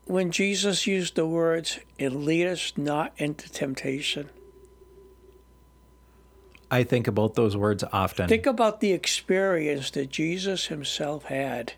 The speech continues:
Speaker 2: Mm-hmm. Led by the Spirit directly, not directly into temptation. He was led by the Spirit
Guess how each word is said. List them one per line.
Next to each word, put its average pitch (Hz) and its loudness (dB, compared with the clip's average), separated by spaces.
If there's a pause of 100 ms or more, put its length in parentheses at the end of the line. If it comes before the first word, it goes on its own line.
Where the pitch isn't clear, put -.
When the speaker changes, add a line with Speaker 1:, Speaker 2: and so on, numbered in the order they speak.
(140)
Speaker 2:
Mm-hmm. 117 0 (1900)
Led 123 4
by 117 6
the 175 4
Spirit 107 2
directly, 110 2 (220)
not 226 4
directly 208 6
into 180 6
temptation. 160 2 (1160)
He 190 6
was 147 8
led 175 2
by 160 8
the 139 4
Spirit 170 2